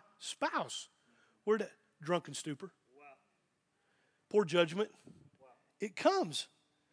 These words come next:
Speaker 1: Say or do what you wouldn't have done until drunk. Number three, you become vulnerable. When you are sober, you wouldn't do what you have done. See, when you are drunk, you start doing something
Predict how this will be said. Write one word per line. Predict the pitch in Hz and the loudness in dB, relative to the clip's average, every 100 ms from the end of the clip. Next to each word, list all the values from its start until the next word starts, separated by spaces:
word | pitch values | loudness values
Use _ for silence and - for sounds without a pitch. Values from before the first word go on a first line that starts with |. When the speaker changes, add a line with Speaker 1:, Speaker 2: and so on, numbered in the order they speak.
| _ _ _ _ _ _ - | _ _ _ _ _ _ -12
Speaker 1:
Say | - 247 269 339 | 2 6 10 10
or | 302 | 8
do | 208 254 294 | 6 6 6
what | 254 - | 4 2
you | 226 | 2
wouldn't | 226 294 254 | 2 2 0
have | 233 | 0
done | 240 262 226 208 | 4 4 4 2
until | 202 170 214 | -2 2 2
drunk. | 185 220 196 165 | 4 2 2 2
Number | 233 247 | -2 -2
three, | - 220 220 220 | 0 0 0 -2
you | 190 | -6
become | 185 170 190 175 | -8 -4 -4 -2
vulnerable. | 170 165 151 131 120 - _ _ _ _ _ - _ _ - _ | -2 -2 -4 -8 -12 -16 _ _ _ _ _ -20 _ _ -20 _
When | 185 | 0
you | 202 359 | 6 6
are | 349 | 6
sober, | - 214 233 196 165 156 | 2 8 8 8 2 -2
you | 175 269 | 0 2
wouldn't | 320 - 165 | 2 0 -4
do | 165 180 143 117 - _ _ _ _ _ _ _ _ _ _ | 0 0 -2 -6 -20 _ _ _ _ _ _ _ _ _ _
what | 170 185 | -2 0
you | 156 165 | 0 -2
have | 151 135 | -4 -4
done. | 143 131 110 - _ _ _ _ _ _ _ _ _ _ _ _ _ _ - | -6 -6 -10 -18 _ _ _ _ _ _ _ _ _ _ _ _ _ _ -2
See, | 262 | 2
when | 254 247 226 | 4 4 4
you | 220 196 | 4 4
are | |
drunk, | 165 143 240 339 185 - | 4 0 2 2 0 -4
you | 190 | -10
start | - 196 185 | 2 2 2
doing | 180 185 | 0 -2
something | 151 175 156 170 175 | 0 -4 -4 -6 -8